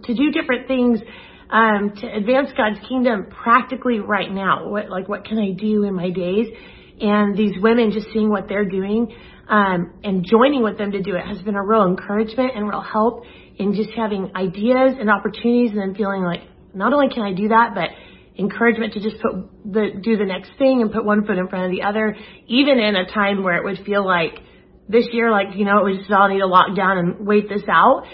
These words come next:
Um, that hasn't been my heart. I haven't wanted to do that, but it's felt very easy to go there. Um, and watching people not do that, um, and just have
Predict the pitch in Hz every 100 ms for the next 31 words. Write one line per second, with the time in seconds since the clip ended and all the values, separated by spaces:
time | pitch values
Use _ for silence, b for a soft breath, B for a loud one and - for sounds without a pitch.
0 | B B B 202 190 185 185 220 262 226
1 | 220 208 170 - 226 277 233 202 202 185
2 | 185 185 220 - 175 - - 202 214 202
3 | 202 214 220 208 170 165 175 202 247 269
4 | 262 B B B - 202 190 190 196 190
5 | - - 214 214 208 190 185 190 196 190
6 | 196 220 226 - 190 180 175 170 170 175
7 | - _ 180 180 233 - 226 208 175